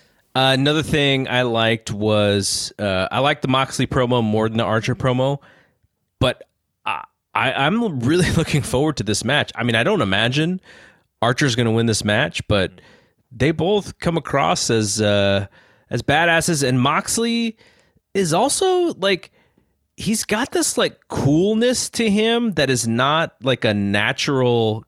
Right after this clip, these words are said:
charisma coolness. Like, he, like, Ricky Starks is cool from, like, sort of that, n-, you know, how, how we saw, you know, people in our high school was cool. Like, that's the kind of cool.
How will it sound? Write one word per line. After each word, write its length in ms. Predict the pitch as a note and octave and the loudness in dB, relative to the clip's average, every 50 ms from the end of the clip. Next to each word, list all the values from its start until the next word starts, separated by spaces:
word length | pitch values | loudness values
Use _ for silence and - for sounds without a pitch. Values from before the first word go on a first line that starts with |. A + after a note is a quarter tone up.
| _ - | _ -8
charisma 840 | - - G#2+ G2+ G#2 A#2 C3+ C#3 D3+ E3 F3 F3+ F3+ F3+ F#3 F#3 F#3 _ _ _ _ | -4 -2 0 0 2 2 2 2 2 2 2 2 2 2 0 0 -4 _ _ _ _
coolness. 520 | - - G3 F#3+ F3+ F3+ F#3 G3 F#3 - - | -6 -2 0 0 2 2 0 0 -2 -2 -2
Like, 160 | A#2+ G#2 - | -2 -2 -2
he, 140 | - B2 - | -4 -6 -4
like, 340 | - A2 A2+ G#2+ F#2+ - - - - - - - _ | -2 -2 -2 -2 -2 -4 -12 -20 -20 -20 -20 -20 _
Ricky 280 | - A#2+ D3+ C3+ D#3 D3 | -4 -2 -2 0 0 -2
Starks 420 | - - - D#3+ D3+ C#3+ - - - | 0 0 0 2 2 2 0 0 0
is 160 | B2 G#2 - | 0 0 -2
cool 480 | - _ - - E3 D#3+ B2+ G#2 G2 F2+ | -4 _ -2 0 2 2 2 2 0 -2
from, 240 | - - A2+ G2+ | -2 -2 -2 0
like, 200 | G2+ G2 F#2+ F2+ - | 0 0 0 -2 -2
sort 160 | - A2 G2 | -2 -2 -2
of 80 | F#2+ F2 | -2 -2
that, 200 | F#2+ F#2 F2 - | -2 -2 -2 -2
n-, 240 | G2 G2+ G2+ G#2 - - | -2 -2 -2 -2 -4 -4
you 100 | G#2 G2 | -4 -4
know, 80 | F2+ - | -4 -4
how, 400 | - A#2 A2 G#2+ G#2 G2 F#2+ - - - - - - | -2 -2 -2 0 0 -2 -4 -8 -12 -20 -20 -20 -10
how 180 | - C3+ C3 A#2+ | -6 -4 -2 0
we 240 | A2+ A2+ C#3 D3 D3 | 0 0 0 0 0
saw, 540 | - - - C#3 B2 A2+ A2+ A2 G#2 G#2 - - - - - _ _ _ _ - | 0 0 0 2 2 2 2 2 0 -2 -4 -8 -18 -20 -20 _ _ _ _ -8
you 100 | A2 G#2+ | -6 -4
know, 100 | G#2 G2 | -4 -4
people 340 | - - D3+ B2+ - C3+ B2+ | -2 -4 -4 -2 0 0 0
in 60 | A2+ | 2
our 120 | A2 G#2+ | 2 0
high 200 | F#2+ - - E3 | 0 0 0 -2
school 340 | D#3+ - - - C3 A#2 G#2 | -2 -2 -4 -2 -2 -2 0
was 180 | G2 G2 - - | -2 -2 -4 -4
cool. 400 | - - - A2+ G2+ G2 F2+ E2+ | -4 -2 -2 0 0 -2 -2 -2
Like, 220 | F#2+ F#2 F2+ - | -2 -2 -2 -2
that's 240 | - A#2+ B2 - - | -2 -2 -2 -2 -4
the 80 | - - | -6 -4
kind 220 | - B2+ A2 G2+ | -2 -2 -2 -2
of 60 | G2 | -2
cool. 380 | - - B2 B2+ C#3+ D#3+ D#3+ | -2 0 0 2 2 2 0